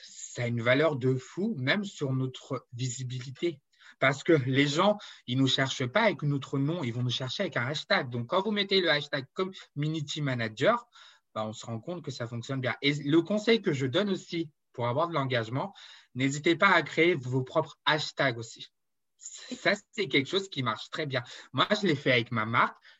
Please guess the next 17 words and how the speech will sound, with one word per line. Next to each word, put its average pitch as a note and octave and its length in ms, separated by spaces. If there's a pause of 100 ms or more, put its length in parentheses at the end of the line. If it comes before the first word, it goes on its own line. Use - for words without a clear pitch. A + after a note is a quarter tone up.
et A#2 100
je A#2+ 100
me A#2 120
dis, C#3 320 (440)
waouh, A2 480 (140)
il A#2+ 40
y A#2 40
a A2+ 60
un A2+ 60
impact B2 320
de C#3 80
fou. C3+ 220
OK, F3 240 (400)
ça C3 240
prend A3+ 200
du D#3 220
temps. - 300